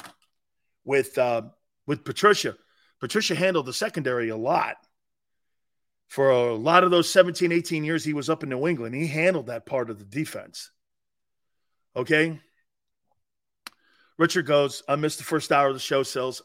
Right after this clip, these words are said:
Um, I think Jalen Carter's got a chance to be exceptionally explosive.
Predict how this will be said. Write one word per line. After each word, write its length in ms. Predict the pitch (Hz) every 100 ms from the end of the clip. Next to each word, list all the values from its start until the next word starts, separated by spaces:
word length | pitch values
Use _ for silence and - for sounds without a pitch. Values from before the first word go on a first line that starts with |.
| -
Um, 320 | 135 131 -
I 480 | _ _ _ _ _
think 140 | 175 170
Jalen 280 | 170 165 151
Carter's 320 | 160 160 170
got 160 | 147
a 40 | 131
chance 360 | - 147 139
to 80 | -
be 480 | 117 139 135 127 113 _ _ _ _ _ _ _ _ _ _
exceptionally 560 | - - 190 - 160 147
explosive. 720 | 135 - 143 139 - 113 -